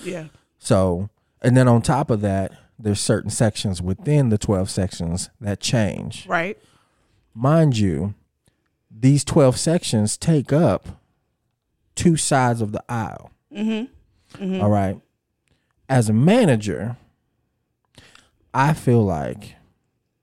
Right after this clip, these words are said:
Speaker 2: there should be at least two to three people
Speaker 1: Right.
Speaker 2: to try to get that done in one night. Because Big Boss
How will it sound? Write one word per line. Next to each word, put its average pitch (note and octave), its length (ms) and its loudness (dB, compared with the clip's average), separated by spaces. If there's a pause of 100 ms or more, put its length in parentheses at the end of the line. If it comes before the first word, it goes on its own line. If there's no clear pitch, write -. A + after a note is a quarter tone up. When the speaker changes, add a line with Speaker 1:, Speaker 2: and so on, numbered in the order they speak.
(480)
Speaker 2:
there A#2 220 2
should A#2+ 280 -4
be G2 440 -2 (320)
at A2+ 180 -2
least A#2+ 480 -2 (320)
two F3+ 400 4
to C#3+ 180 -4
three C#3 260 0
people G#2+ 600 -2 (400)
Speaker 1:
Right. F#3+ 320 -4 (220)
Speaker 2:
to B2 100 -2
try A2 220 2
to G#2+ 80 -2
get G2+ 260 -4
that F#2+ 280 -6
done G2+ 420 0
in F#2+ 240 -10
one G2 240 2
night. F#2 300 -6 (300)
Because C#3 840 4 (1800)
Big D#3 280 0
Boss A2 560 0